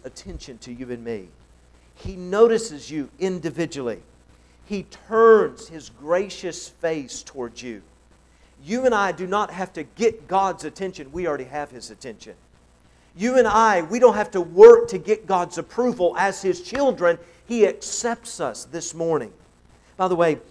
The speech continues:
I think that all of us love affirmation. By the way, I, I think that a flip side of that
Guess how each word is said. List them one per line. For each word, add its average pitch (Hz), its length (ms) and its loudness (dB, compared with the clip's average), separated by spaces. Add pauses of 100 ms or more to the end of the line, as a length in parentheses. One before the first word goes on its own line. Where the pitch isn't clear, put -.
(140)
I 180 120 -2
think 208 360 -2
that 160 140 -2
all 165 260 2
of 143 100 -4
us 143 160 -6
love 139 520 -4 (100)
affirmation. 123 880 -12 (680)
By 151 100 -6
the 147 60 -6
way, 143 160 -4
I, 147 300 -4
I - 20 -12
think 170 300 -12 (100)
that 131 340 -4
a 123 60 -10
flip 156 340 -4
side 156 420 -8
of 143 100 -10
that 120 180 -6